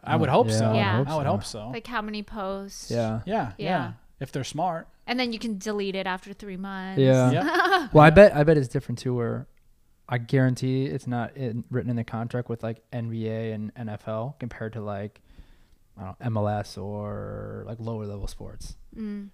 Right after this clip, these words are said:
Speaker 2: 'Cause you can't control,
Speaker 1: Mm.
Speaker 2: like, N B A guys the way you can control other guys.
Speaker 1: Yeah, but a lot of those guys probably don't run their social,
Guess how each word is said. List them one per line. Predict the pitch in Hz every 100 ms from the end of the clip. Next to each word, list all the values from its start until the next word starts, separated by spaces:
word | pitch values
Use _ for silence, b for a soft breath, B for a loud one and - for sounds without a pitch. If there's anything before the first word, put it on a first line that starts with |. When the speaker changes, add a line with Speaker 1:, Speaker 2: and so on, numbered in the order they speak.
| -
Speaker 2:
'Cause | 131
you | 131
can't | - 151
control, | 131 - 135
Speaker 1:
Mm. |
Speaker 2:
like, | 123 117
N | 107
B | 107
A | 101
guys | 95 87 95 107 -
the | 117
way | 101
you | 104
can | 107
control | 107 - 104 95 95 107 _ _ _ _ _ -
other | 107 90
guys. | 107 135
Speaker 1:
Yeah, | 180
but | 156
a | 139
lot | 135
of | 160
those | 139 117
guys | 135 123
probably | - 139 123
don't | 120 110
run | 120
their | 110
social, | - 127 120 - 90